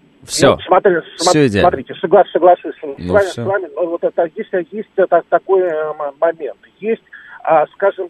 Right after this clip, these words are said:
Speaker 2: так, эм, ну, ближе к идеальному, да, интимные отношения. А есть,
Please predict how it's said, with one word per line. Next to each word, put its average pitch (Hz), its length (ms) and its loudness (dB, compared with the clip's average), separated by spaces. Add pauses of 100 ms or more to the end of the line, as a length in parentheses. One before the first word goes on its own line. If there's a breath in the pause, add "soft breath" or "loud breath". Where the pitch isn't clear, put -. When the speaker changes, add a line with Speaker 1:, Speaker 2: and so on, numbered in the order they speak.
Speaker 2:
так, 190 260 2 (380 soft breath)
эм, 185 480 -2 (120)
ну, 233 160 -4 (200)
ближе 214 400 -2
к - 80 -10
идеальному, 185 840 2
да, 214 380 6 (100)
интимные 190 460 -6
отношения. 185 720 -4 (320 soft breath)
А 170 120 0
есть, 254 320 -12